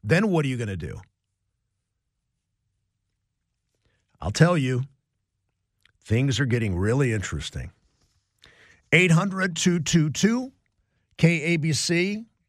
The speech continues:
Phone lines are kinda quiet tonight. We've got one, two, three, four, five, six lines open.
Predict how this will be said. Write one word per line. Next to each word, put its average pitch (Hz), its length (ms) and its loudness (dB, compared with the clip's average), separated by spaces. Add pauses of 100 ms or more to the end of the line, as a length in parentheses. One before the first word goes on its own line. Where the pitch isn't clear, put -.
(140)
Phone 160 240 2
lines 156 300 0
are 127 40 -6
kinda 160 260 2
quiet 214 360 -2
tonight. 101 280 2
We've 113 120 0
got 113 140 0
one, 147 180 0
two, 131 200 2
three, 143 360 -2
four, 143 280 0
five, 135 280 0
six - 400 -2
lines 160 400 0
open. 156 440 -2